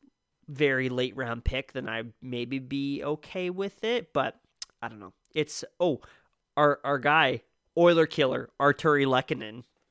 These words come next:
He's a, he's an R F A. Maybe there's, maybe there's something there. Okay, enough of the Habs. I'm sorry, but I just wanted to, but, like, that's another team that, God, if they win the Shane Wright sweepstakes, that could be,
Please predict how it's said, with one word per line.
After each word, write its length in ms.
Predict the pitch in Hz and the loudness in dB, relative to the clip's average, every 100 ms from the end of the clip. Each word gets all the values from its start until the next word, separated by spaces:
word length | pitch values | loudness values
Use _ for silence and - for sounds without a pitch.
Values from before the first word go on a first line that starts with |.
| _ | _
He's 240 | - 202 | -6 -2
a, 140 | 170 143 | 0 -2
he's 220 | 175 220 | -4 -8
an 100 | 151 | -8
R 220 | 123 120 | -8 -6
F 140 | 120 - | -8 -6
A. 300 | 131 156 175 _ - | -4 -4 -6 _ -6
Maybe 180 | 262 277 | -4 -2
there's, 320 | 285 262 - | -2 -2 -4
maybe 200 | 359 339 | -4 -2
there's 140 | 381 - | -2 -2
something 320 | 381 381 359 | -6 -6 -6
there. 220 | 370 - - - - | -8 -10 -16 -20 -10
Okay, 280 | 165 156 - - | -2 -2 -4 -6
enough 240 | 170 196 | 0 -2
of 60 | - | -2
the 80 | 135 | -6
Habs. 260 | 117 202 - | -4 -6 -4
I'm 120 | 175 | -4
sorry, 380 | 165 151 110 110 | -2 -2 -2 -6
but 220 | 135 170 180 | -2 -2 2
I 120 | 180 | -2
just 160 | 185 | -2
wanted 220 | 202 180 156 | -6 -6 -4
to, 140 | 143 - - - - | -6 -6 -20 -14 -4
but, 140 | 220 | 2
like, 320 | 214 196 - _ _ _ - | 4 2 0 _ _ _ 2
that's 200 | 196 233 | 4 4
another 200 | 214 202 | 2 2
team 240 | 214 208 | 2 2
that, 200 | 190 143 _ _ _ - 151 | 2 2 _ _ _ -18 0
God, 240 | 151 139 135 | 4 6 4
if 100 | - | 2
they 140 | 156 | 2
win 160 | 147 139 | 2 0
the 60 | |
Shane 260 | - 147 131 | -4 -4 -4
Wright 200 | 139 120 | -6 -4
sweepstakes, 800 | 147 139 - 170 196 - - - _ _ _ _ _ | -4 -4 -2 0 -2 -6 -14 -18 _ _ _ _ _
that 200 | 139 127 | -6 -4
could 160 | - 127 | -6 -8
be, 400 | 123 117 113 | -8 -10 -12